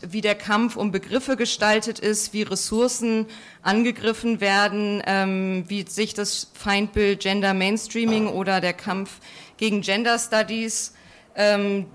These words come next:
genau, äh, ausrichtet, ähm, wie Frauen- und L-G-B-T-I-Rechte angegriffen werden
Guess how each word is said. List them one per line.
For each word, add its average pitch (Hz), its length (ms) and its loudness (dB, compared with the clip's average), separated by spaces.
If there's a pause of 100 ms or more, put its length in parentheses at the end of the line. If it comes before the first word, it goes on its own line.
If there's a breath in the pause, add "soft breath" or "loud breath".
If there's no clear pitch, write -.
(220)
genau, 220 600 4
äh, 220 640 4 (340)
ausrichtet, 240 1300 -2
ähm, 208 380 -2
wie 208 220 -4
Frauen- 208 460 -2
und 196 200 -6
L-G-B-T-I-Rechte 214 2000 -4
angegriffen 233 760 -2
werden 208 580 -2